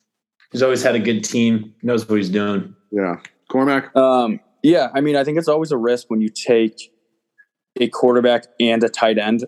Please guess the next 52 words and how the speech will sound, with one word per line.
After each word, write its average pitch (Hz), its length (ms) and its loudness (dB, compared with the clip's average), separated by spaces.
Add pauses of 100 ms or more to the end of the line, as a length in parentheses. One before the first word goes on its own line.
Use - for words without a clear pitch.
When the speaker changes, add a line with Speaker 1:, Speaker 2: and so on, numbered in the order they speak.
Speaker 3:
early. 110 400 2
Like, 110 160 0
I 113 80 2
think 110 180 -2
he 120 100 0
went 110 340 0 (520)
Kelce 117 300 2
in 113 80 2
the 113 80 0
second 110 420 -2
round 117 300 0
and 107 100 0
then 104 100 -2
Mahomes 104 460 -2
in 107 80 -2
either 101 280 0
the 98 100 -2
third 107 240 2
or 101 40 2
the 101 60 0
fourth 98 340 -2
round. 117 260 2 (360)
So 113 80 0
Speaker 2:
Yeah. 143 60 6
Speaker 3:
that's - 140 0
always, 131 240 2
like, 151 100 -2
a 123 40 0
big 113 280 -2
risk. 107 300 -4 (480)
But 131 300 2
if 120 180 -2
you 117 120 -2
have 120 200 0
to 123 60 -10
take 113 220 -4
that 117 180 2
risk, 110 280 -2
like, 101 140 -2
that's 104 220 -2
a 101 120 -2 (640)
pretty 117 240 2
good 104 180 0
team 104 240 0
to 98 80 0
have 104 180 2
one 101 80 0
of 98 80 0
those 95 120 -2
stacks 98 400 0
for. 95 320 -2 (180)
So, 95 380 0